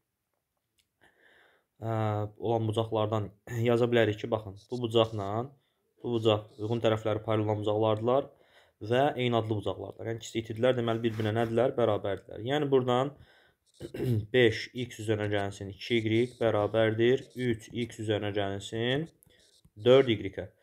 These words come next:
Buradan iki x bərabərdir iki y-ə, x bərabərdir y-ə. X-in y-ə bərabər olduğunu tapdıq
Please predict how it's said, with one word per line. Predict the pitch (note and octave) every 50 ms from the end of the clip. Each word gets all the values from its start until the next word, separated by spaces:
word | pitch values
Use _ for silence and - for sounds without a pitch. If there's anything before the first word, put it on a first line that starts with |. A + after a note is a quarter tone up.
| _ _ _ _ _ _ _ _ -
Buradan | B2 A#2+ A#2+ C3+ C3+ B2+ A2 F#2+ F#2 - _ _ _ _ _ _ _ _ _ _ _ _ _ _ _ _ - - _ _ -
iki | C#3 - - - - C#3+ B2+ - - A2
x | G#2+ - - - -
bərabərdir | A2+ A2 G#2+ G#2+ G#2+ G2+ G#2+ A2 G#2+ G#2 G2 F#2+ F#2+ F2+ - - -
iki | _ - - - A#2 A#2
y-ə, | A#2+ B2 B2 A#2+ - C3+ C3 C3+ D3+ D#3 - - _ _ _ _ _ -
x | C#3 B2+ C3 - - -
bərabərdir | A2+ G#2+ G#2 G#2 G#2 G2+ G#2 G#2+ A2 A2+ C3 A#2+ A2
y-ə. | F#2 - G2 - - - - - A#2
X-in | - - - D#3
y-ə | D3 C3+ A#2 C3 B2
bərabər | A#2+ A2+ A2 A2 A2 G#2+ G#2
olduğunu | G2+ G2 G2+ -
tapdıq | - B2 B2 - - D3+ D3+